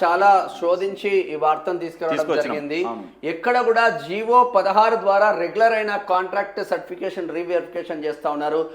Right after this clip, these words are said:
Speaker 1: దొంగ సర్టిఫికెట్లు పెట్టి, దొంగ జీవోలతో ఒక మంత్రి చేస్తున్న దందా, దీనికి అనేక మంది ప్రిన్సిపాల్ తోడవుతా ఉన్నారు.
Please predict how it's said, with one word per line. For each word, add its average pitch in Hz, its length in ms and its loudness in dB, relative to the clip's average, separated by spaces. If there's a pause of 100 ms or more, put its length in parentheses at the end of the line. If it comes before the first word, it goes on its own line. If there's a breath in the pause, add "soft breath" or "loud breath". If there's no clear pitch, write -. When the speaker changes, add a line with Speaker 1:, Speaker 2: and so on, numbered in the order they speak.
(240 loud breath)
Speaker 1:
దొంగ 247 460 -2
సర్టిఫికెట్లు 226 680 0
పెట్టి, 196 360 -4
దొంగ 208 600 2 (120)
జీవోలతో 226 640 2
ఒక 214 260 -4
మంత్రి 180 560 -4
చేస్తున్న 190 380 -4
దందా, 175 580 0 (360 loud breath)
దీనికి 220 280 0
అనేక 226 300 -2
మంది 233 280 -2
ప్రిన్సిపాల్ 202 580 -4
తోడవుతా 175 400 -2
ఉన్నారు. 160 400 0